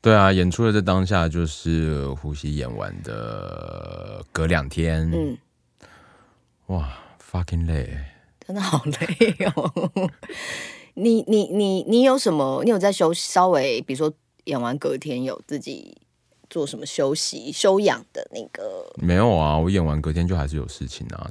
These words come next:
Speaker 1: 但我今天，今天礼拜二嘛，诶，演完昨天礼拜一，对啊，没有啊，就我还是很多事啊，
Speaker 2: 嗯。
Speaker 1: 礼拜二早上还是上课啊，健身还是照样去啊。
Speaker 2: 你可以不要去啊。
Speaker 1: 不行，付了钱。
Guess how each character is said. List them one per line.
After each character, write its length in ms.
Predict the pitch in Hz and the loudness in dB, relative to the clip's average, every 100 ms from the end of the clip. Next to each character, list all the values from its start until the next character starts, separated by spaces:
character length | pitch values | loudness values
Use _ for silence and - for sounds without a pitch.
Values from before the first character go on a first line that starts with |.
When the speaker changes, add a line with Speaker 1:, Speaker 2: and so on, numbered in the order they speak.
| - | -4
Speaker 1:
但 260 | 87 80 67 | 0 0 -2
我 140 | 64 - | -8 -8
今 220 | 76 76 | -4 -2
天， 160 | 73 | -2
今 60 | 73 | 0
天 120 | 92 | 0
礼 60 | 76 | 2
拜 140 | 78 - | -2 -2
二 220 | 82 62 | -6 -6
嘛， 260 | 62 - - _ - _ _ _ _ - | -8 -10 -12 _ -20 _ _ _ _ 0
诶， 180 | 151 190 | 0 0
演 140 | 107 73 | -2 -4
完 200 | 69 73 | -4 -6
昨 160 | 76 | -6
天 160 | 80 85 | -6 -6
礼 80 | 60 | -8
拜 160 | 67 | -10
一， 320 | 67 65 65 71 - _ | -10 -12 -12 -14 -18 _
对 160 | 90 80 | 2 2
啊， 140 | 71 | 2
没 140 | 71 | -2
有 160 | 67 65 | -4 -6
啊， 260 | 60 57 92 92 _ - | -8 -10 -14 -16 _ -12
就 100 | 76 | -6
我 120 | 78 | -4
还 120 | 76 | -4
是 220 | 69 78 69 - | -4 -4 -6 -8
很 100 | 64 | -10
多 180 | 64 67 | -10 -12
事 200 | - 64 | -12 -12
啊， 100 | 67 | -10
Speaker 2:
嗯。 40 | |
Speaker 1:
礼 40 | 65 | -8
拜 120 | 71 | -8
二 60 | |
早 80 | 73 | -6
上 80 | 65 | -8
还 120 | 64 | -10
是 60 | 69 | -12
上 160 | - 71 | -14 -16
课 140 | - | -16
啊， 80 | - 87 _ _ _ _ _ _ _ _ _ _ | -18 -18 _ _ _ _ _ _ _ _ _ _
健 220 | - 85 | 0 0
身 180 | 76 76 | 2 -2
还 120 | 69 | -4
是 100 | 65 | -6
照 120 | 65 65 | -8 -8
样 180 | 65 | -8
去 200 | 64 - | -10 -12
啊。 140 | - 76 _ - - - - _ _ _ _ | -12 -12 _ -20 -20 -20 -20 _ _ _ _
Speaker 2:
你 80 | - | -14
可 80 | 170 | -10
以 40 | |
不 80 | 143 | -8
要 80 | - | -8
去 140 | - - | -8 -12
啊。 140 | 147 _ _ _ _ _ _ _ | -12 _ _ _ _ _ _ _
Speaker 1:
不 100 | - | -4
行， 380 | - 92 92 104 | -2 4 4 4
付 140 | 139 | 2
了 80 | 107 | 0
钱。 540 | - 78 71 71 69 | 0 -2 0 0 -4